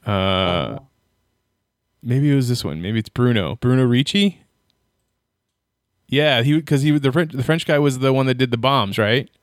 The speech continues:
Speaker 2: Yeah.
Speaker 1: There we go. So Bruno Ricci. Uh, but one of the things that I liked, uh, was that,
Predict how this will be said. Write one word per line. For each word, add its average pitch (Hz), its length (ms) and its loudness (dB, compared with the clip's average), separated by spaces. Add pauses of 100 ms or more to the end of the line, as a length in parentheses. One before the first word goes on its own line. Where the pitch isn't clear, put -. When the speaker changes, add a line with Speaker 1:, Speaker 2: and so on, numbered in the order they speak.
(300)
Speaker 2:
Yeah. 151 480 -8 (100)
Speaker 1:
There 135 280 2
we 123 100 2
go. 92 240 0
So 104 160 -4
Bruno 123 260 0
Ricci. 107 460 -2 (4000)
Uh, 107 480 2 (100)
but 156 320 -2 (140)
one 156 220 0
of 180 60 2
the 165 60 -2
things 170 240 0
that - 160 -2
I 190 200 2
liked, 120 480 0 (200)
uh, 107 500 2
was 113 480 2
that, 107 360 0